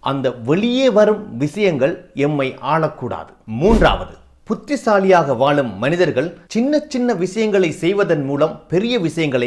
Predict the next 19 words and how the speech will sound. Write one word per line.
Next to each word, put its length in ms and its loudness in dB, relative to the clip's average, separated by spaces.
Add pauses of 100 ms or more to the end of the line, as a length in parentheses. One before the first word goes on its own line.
அடைவார்கள். 640 -4
ஒரு 200 4 (320)
நோக்கத்தை 520 2 (320)
அடைய 260 4
வேண்டும் 360 -2
என்றால் 340 -2 (280)
அந்த 160 -2 (120)
நோக்கத்தை 500 -2 (160)
அடைவதற்கு 560 -2 (160)
நாங்கள் 320 -2 (180)
சிஸ்டமேட்டிக்கா 760 -6 (120)
ஒரு 240 -6
பிளானை 360 0 (140)
போட 240 0
வேண்டும். 260 -10 (140)
அதாவது, 400 6 (300)
இந்த 160 2 (260)
ஐந்து 300 0
விஷயத்தை 520 0